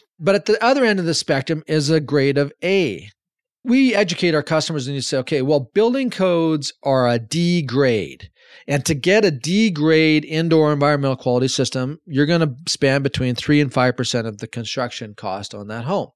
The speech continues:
That's what codes get you, is a D grade for three to five percent construction cost. But if you want an A grade environment, then you need to spend ten to fifteen percent.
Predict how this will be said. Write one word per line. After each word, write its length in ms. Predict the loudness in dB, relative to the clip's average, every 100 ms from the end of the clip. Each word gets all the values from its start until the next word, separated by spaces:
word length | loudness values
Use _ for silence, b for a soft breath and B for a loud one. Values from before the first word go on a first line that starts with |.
| -2
That's 240 | 0 2
what 220 | 0 -2
codes 580 | -2 2 4 4 2 -4 -10 b b b b
get 300 | 0 0 0
you, 180 | -6 -8 _ _ _ _ _ _ _ -8
is 120 | -6
a 60 |
D 260 | -2 0 0
grade 380 | 2 2 2 0
for 80 | -4
three 180 | -4
to 80 | -4
five 240 | -2 -4 -4
percent 240 | -8 -8
construction 380 | -6 -6 -6 -6
cost. 280 | -8 -8 -12 B B B B
But 140 | 2 4
if 100 | 4
you 160 | 4
want 320 | 6 4 2 -2 -6
an 140 | -6 2
A 320 | 4 6 4
grade 520 | 2 2 2 2 -2 -8
environment, 680 | -10 -8 -6 -8 -8 -10 -12 _ _
then 160 | -2 2
you 200 | 4 4
need 160 | 2 2
to 80 |
spend 460 | 0 0 -2 -2 -2
ten 200 | -2 -2
to 80 | -4
fifteen 500 | -2 -2 -2 -4 -4
percent. 600 | -6 -6 -6 -8 -12